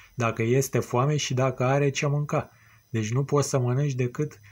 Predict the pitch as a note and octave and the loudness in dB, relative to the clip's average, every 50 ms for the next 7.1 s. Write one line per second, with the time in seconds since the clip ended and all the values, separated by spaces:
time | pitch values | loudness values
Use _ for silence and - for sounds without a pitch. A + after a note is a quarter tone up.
0 | - - - - B2+ A#2+ - B2 B2 - - C#3+ C3+ - C#3+ C#3+ D3 D3+ C3+ - | -20 -12 -4 -2 -2 0 0 0 -2 0 0 0 0 2 0 2 2 2 -2 -2
1 | - C#3 C3+ C3 - C#3 D3 D3 - - D3 C#3 D3+ D3+ D3 D#3+ D3 B2 A2 A#2 | 0 -2 0 0 2 0 0 0 0 0 0 0 -2 -2 -2 0 0 0 0 -2
2 | A#2 - B2+ A#2+ - - C#3+ C3+ - C#3+ C#3 C3+ C3 A#2+ - - C3 C3+ C3 B2 | -2 0 -2 -2 0 0 -2 -2 0 0 0 0 0 -2 -2 -2 -2 -2 -2 -2
3 | - C3+ B2 B2 B2 - C3+ C3 B2+ C3 B2+ - C3+ C3 B2 A#2+ - - B2 A#2+ | -2 -2 -2 -2 -2 -2 -2 -2 -2 -2 -4 -2 -2 -2 -2 -4 -6 -6 -4 -4
4 | A#2+ A#2 - C3 B2 A#2+ A#2 B2 B2 A#2+ B2 A#2+ A#2+ - - C3 B2 B2 A#2+ A#2 | -4 -4 -2 -2 -2 -2 -2 -2 -2 0 -2 -2 -4 -4 -4 -4 -2 -2 -2 -4
5 | A#2 A#2+ - - B2+ A#2+ - - B2 A2+ A2 G#2+ A2+ B2+ B2+ B2 - B2 A2+ A2+ | -4 -6 -4 -4 -4 -4 -2 0 0 0 0 0 0 0 0 -2 -2 -2 -2 0
6 | A#2+ B2 B2 A#2+ - B2 A#2+ - A#2+ A2+ A2+ - B2 A#2+ A#2+ A#2+ B2 - E3+ F3 | 0 0 0 0 -2 -4 -4 -4 -4 -6 -4 -4 -4 -2 -2 -2 -2 -2 -2 -4
7 | F3 | -4